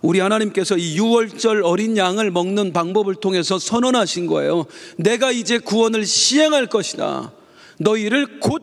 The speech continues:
애굽에서 나가게 할 것이다. 그 말 그대로 이루어진 줄로 믿습니다.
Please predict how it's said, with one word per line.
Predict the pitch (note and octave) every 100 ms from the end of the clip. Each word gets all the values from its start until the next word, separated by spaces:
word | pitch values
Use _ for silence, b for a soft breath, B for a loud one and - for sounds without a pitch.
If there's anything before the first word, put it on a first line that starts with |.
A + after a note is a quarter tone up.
| -
애굽에서 | G3 F3+ G3 F3 G#3 A3
나가게 | F#3+ E3 D#3+ G3+ F#3+ D#3
할 | B2
것이다. | C#3+ C3 - C3+ G#2+ - _ B B B B B B
그 | - F#3+
말 | G#3 F#3
그대로 | F3 F3 G3+ G3
이루어진 | E3 F3 G3+ E3 F3
줄로 | F#3+ F3+
믿습니다. | E3 D#3+ F#3+ G3 F#3 E3+ C3